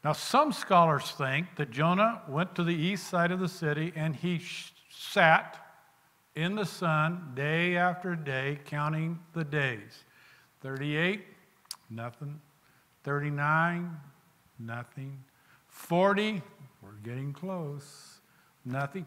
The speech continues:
Forty-one, nothing. Forty-two, I'm just gonna die. I'm not so sure.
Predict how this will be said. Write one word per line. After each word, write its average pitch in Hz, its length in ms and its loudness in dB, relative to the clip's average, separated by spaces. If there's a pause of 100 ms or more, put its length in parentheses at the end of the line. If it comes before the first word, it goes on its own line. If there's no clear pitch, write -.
Forty-one, 202 1200 8 (580)
nothing. 127 680 -6 (240)
Forty-two, 220 880 6 (120)
I'm 131 220 -6
just 139 260 -10
gonna 156 220 -4
die. 175 480 -8 (1600)
I'm 339 240 4
not 302 240 2
so 190 120 -4
sure. 156 600 -4